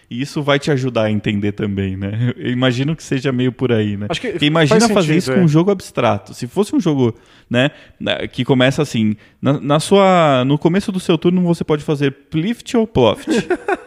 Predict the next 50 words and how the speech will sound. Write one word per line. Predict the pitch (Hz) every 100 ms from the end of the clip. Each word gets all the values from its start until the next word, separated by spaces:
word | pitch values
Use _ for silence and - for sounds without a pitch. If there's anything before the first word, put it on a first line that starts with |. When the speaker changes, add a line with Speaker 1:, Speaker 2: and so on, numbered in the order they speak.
| 359
Speaker 1:
E | -
ele | -
não | 147
explica | 180 - 180 180 -
o | 117
que | 117
que | 104 107
é. | 98 107 -
Aí | - - 330
ferrou | - 427 311
de | 208
vez, | 113 104 98 101
aí | 107
não | 180
tem | 214 208
como, | - 107 101
né? | 104 113 - -
Speaker 2:
É, | -
mas | 240
é |
que | -
às | 202
vezes | 165 220 196 190
ele | 165
só, | 202 -
ele | 185
não, | 185 208
ele | 165
só | 185
pode | - 262
explicar | - - 180 175
o | 165
que | -
que |
é | 156
plift | - 151 - 139
e |
ploft | - 151 233 - - 139
depois | 190 233 240 285
de |
ter | 294
explicado | - 220 247 202
outras | 240 339 240
coisas. | - 160 131 127 120
Então, | 151 190
Speaker 1:
Sim. | 104 - -
Speaker 2:
por | 202
onde | 294 311
começa? | - 226 165 151 - - 110 -
Speaker 1:
É. | 110 107